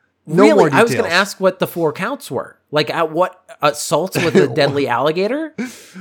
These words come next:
Speaker 1: One, having turtles. Two, putting the turtles in a backpack.
Speaker 2: Yeah.
Speaker 1: Three, having them in a T M N T backpack. That's another charge. You can't do that to
Speaker 2: So
Speaker 1: my
Speaker 2: the
Speaker 1: guy Donatello. Come on.
Speaker 2: The,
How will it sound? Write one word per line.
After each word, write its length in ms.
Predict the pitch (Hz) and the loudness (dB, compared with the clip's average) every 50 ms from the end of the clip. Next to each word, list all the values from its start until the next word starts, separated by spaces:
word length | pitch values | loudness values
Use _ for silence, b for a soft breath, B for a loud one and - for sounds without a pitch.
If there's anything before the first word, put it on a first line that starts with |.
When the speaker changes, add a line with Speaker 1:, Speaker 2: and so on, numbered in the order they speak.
| 175 147 | -18 -6
Speaker 1:
One, 480 | - 156 185 190 180 143 123 110 - - _ | -2 2 2 2 2 0 -4 -10 -16 -18 _
having 480 | - 165 160 170 160 151 165 160 165 | 0 2 2 2 2 0 -6 -8 -8
turtles. 500 | - - 180 175 165 139 117 104 - - | -4 0 0 2 2 0 -2 -4 -8 -12
Two, 420 | - - 214 233 208 151 117 110 - | -2 0 2 2 2 0 0 -4 -2
putting 260 | - 156 190 214 220 214 | 2 2 2 4 2 0
the 100 | 214 196 | -2 -2
turtles 480 | - - 190 190 196 196 196 185 170 | 0 0 0 2 2 2 2 2 2
in 100 | 180 175 | 0 0
a 60 | 165 | 0
backpack. 640 | 151 127 143 139 127 - - - 120 107 98 - - _ _ _ _ _ _ _ _ _ _ - | 0 0 0 0 0 -2 -4 -4 -4 -4 -4 -6 -12 _ _ _ _ _ _ _ _ _ _ -4
Speaker 2:
Yeah. 80 | 165 208 | -2 -2
Speaker 1:
Three, 360 | 240 262 285 302 302 302 294 | 0 0 0 0 0 -2 -4
having 400 | - 185 226 240 240 247 247 240 | -2 0 0 0 0 -2 -4 -4
them 140 | 240 226 226 | -4 -4 -2
in 120 | 226 214 | 0 0
a 180 | 208 196 180 165 | 0 0 -2 -4
T 240 | - - 220 220 | -6 -4 -2 -2
M 100 | 214 196 | 0 0
N 140 | 190 185 175 | 0 -2 -2
T 220 | - - 226 202 175 | -2 -4 -4 -2 0
backpack. 480 | 147 135 113 101 - - 104 104 - | 0 0 0 -2 -4 -6 -6 -6 -6
That's 200 | - 165 165 - | -8 -8 -8 -8
another 260 | 175 160 160 151 147 139 | -4 -2 -2 -2 -2 -4
charge. 360 | - - 151 143 139 135 - b b b - | -2 0 0 0 0 -2 -6 b b b -6
You 80 | 160 151 | -6 -6
can't 320 | - - 208 196 170 - | -4 -4 -4 -4 -4 -4
do 160 | 151 135 117 | -6 -6 -4
that 240 | 107 98 90 85 - _ b b b b b | -4 -6 -8 -12 -16 _ b b b b b
to 100 | - 170 | -6 -4
Speaker 2:
So 100 | 151 151 208 | 0 0 0
Speaker 1:
my 40 | 190 | 0
Speaker 2:
the 60 | 180 | 2
Speaker 1:
guy 180 | 202 120 120 | 0 -2 -2
Donatello. 680 | 117 107 120 113 107 107 - - 113 98 90 87 85 - _ | -2 -4 -4 -4 -4 -6 -6 -6 -6 -4 -6 -8 -12 -14 _
Come 240 | - - 196 180 139 | -2 0 0 0 -2
on. 140 | 90 82 | -4 -4
Speaker 2:
The, 100 | 82 180 | -4 -6